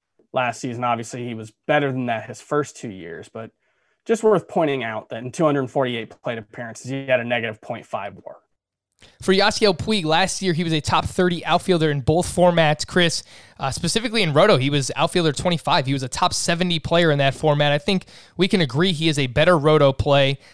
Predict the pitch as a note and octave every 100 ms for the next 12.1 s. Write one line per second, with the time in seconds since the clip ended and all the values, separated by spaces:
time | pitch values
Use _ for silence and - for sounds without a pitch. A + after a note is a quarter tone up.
0 | _ - A#2+ - - F3+ G3 - F3 E3+
1 | D3+ D#3 D3+ D#3 C#3 C3+ C#3 - G3 -
2 | F#3 E3+ D3+ D3 - C#3 C#3 C3 C3+ C3+
3 | C#3+ - C#3+ C3 - B2+ B2 C3 - _
4 | - - - C3+ D3+ C#3+ C#3 C3 D3+ C3
5 | - E3+ - E3+ D#3+ C#3 C#3 D3+ B2+ B2+
6 | - E3+ - - C#3+ - D3+ D#3+ D#3+ C3+
7 | C#3 C#3 C3+ C3+ C#3 - _ _ - F3
8 | E3 C#3 - C#3 B2 - F#3+ A#3 B3 -
9 | C#3 B2 C3 C3+ - - _ _ _ _
10 | - A3 D#4 G#3+ F#3 F3+ E3+ F#3 G#3+ F#3+
11 | F3+ F3 D#3 C#3+ - D3+ D3 C3 A#2 -